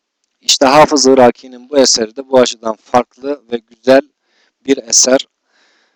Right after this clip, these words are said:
Ee, İbn-i Salah'ın Mukaddimesine, yani Ulumul Hadis isimli eserine bin beyitte,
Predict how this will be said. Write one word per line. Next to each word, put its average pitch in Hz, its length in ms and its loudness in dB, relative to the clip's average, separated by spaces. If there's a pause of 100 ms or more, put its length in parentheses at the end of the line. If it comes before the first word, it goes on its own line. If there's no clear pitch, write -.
(300)
Ee, 104 560 -20 (2250)
İbn-i 143 260 -8
Salah'ın 131 720 0 (580)
Mukaddimesine, 123 960 -6
yani 107 240 -10
Ulumul 120 560 -20
Hadis 120 560 -14 (280)
isimli 117 360 -4
eserine 120 600 0 (1400)
bin 156 260 0
beyitte, 123 600 2